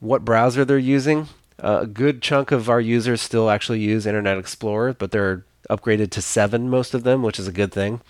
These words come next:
seven or eight. Uh, it tells us wh-, how many colors their screen, how, what resolution their screen is at.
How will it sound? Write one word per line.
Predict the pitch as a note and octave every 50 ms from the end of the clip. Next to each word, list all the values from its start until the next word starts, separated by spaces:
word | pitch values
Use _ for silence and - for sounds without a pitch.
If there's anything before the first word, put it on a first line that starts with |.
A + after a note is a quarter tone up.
| - - - - - - -
seven | - - A2+ A2 G#2+
or | G#2 G2 G2
eight. | G#2+ B2+ - - _ _ _ _ _ _ _ _ _ _ _ _ _ _ _ _ - _ - - - - - - -
Uh, | - G#2 G#2+ G#2+ G#2+ G#2+ G#2 -
it | A2+ G#2+
tells | - C3 A#2+ A#2 A2+ G#2+
us | A#2 A2+ A2+ - - - - - - - - - - - - - _ _ -
wh-, | G#2+ G#2 A2 G2
how | - D3+ D#3+
many | C3 C3 A#2+ A#2 A2
colors | - - B2+ B2+ A#2+ B2 B2 B2 A#2 A#2+
their | A#2+ A#2 A2+
screen, | G#2+ - - - B2 A#2 A#2+ A#2+ B2 C3 C3 B2 - - _ _ _ _
how, | - A2+ D#2
what | G#2 A#2+ B2 A#2+ -
resolution | A#2+ A#2+ A#2+ G#2+ A2 A2 B2 A#2+ - D3 C3
their | A#2 A2
screen | - - - C3+ B2 A#2+
is | A2 G2 F2+
at. | F#2+ G2 A2+ C3+ B2+ - - -